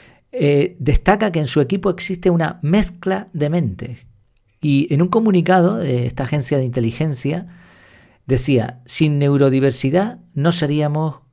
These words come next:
el G C H Q, no serían, no serían quienes son". Ojo, porque esta agencia de inteligencia y seguridad es la encargada de proveer información al gobierno y a las Fuerzas Armadas del país.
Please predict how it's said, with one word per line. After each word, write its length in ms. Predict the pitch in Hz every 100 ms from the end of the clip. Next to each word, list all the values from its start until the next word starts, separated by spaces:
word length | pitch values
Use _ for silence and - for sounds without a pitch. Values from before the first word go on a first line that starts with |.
| _ _
el 300 | - 117 104
G 140 | - 127
C 220 | - 113
H 220 | 107 101
Q, 220 | - 110
no 80 | 123
serían, 380 | 113 113 110 -
no 100 | 123
serían 300 | 123 117 104
quienes 240 | 110 92 -
son". 200 | - - _ _ _ - - - -
Ojo, 280 | - 165 226
porque 240 | 190 -
esta 240 | 151 - 175
agencia 580 | 175 120 151 151 175 160
de 80 |
inteligencia 520 | 131 120 110 139 123 156
y 40 |
seguridad 380 | - 131 120 147
es 80 | 147
la 100 | 139
encargada 480 | 123 120 117 135
de 140 | 160 127
proveer 340 | 123 117 127
información 540 | 143 135 117 110 139 123
al 100 | 117
gobierno 480 | 110 120 147 185
y 80 | 202
a 40 | 120
las 100 | 110
Fuerzas 340 | 131 123 117
Armadas 340 | 107 104 98
del 140 | 92 92
país. 360 | - 90 107